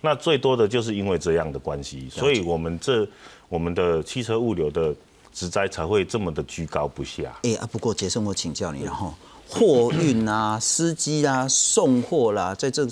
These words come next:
Speaker 2: 过程中被撞啊、跌倒，我们当然比较能够想象。但在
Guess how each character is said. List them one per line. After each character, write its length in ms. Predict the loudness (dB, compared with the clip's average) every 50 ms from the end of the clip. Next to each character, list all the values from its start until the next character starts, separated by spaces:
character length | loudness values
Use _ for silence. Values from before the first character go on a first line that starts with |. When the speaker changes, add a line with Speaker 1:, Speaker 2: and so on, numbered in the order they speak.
| -2
Speaker 2:
过 140 | -2 0 0
程 180 | 0 -2 -2 0
中 200 | 0 0 0 -2 -4 -10 -20 -20 -8 _
被 120 | 0 0 0 0
撞 380 | 0 -2 0 0 0 0 0 -2
啊、 220 | -4 -4 -6 -6 -6 -4
跌 180 | -2 -2 -2
倒， 180 | -2 -2 -4 -4
我 140 | -4 -6 -6
们 120 | -6 -6
当 140 | -4 -4 -4 -4
然 140 | -4 -6 -8 -10
比 80 | -10
较 200 | -8 -6 -4 -4 -4
能 160 | -4 -6 -4
够 180 | -4 -4 -4
想 160 | -4 -6 -10 -10 -8
象。 180 | -6 -6 -6 -6 -8 -14 -20 -20 -20 -20 -20 -20 -20 -20 -20 -10 _
但 160 | -2 0 2
在 180 | 2 0 0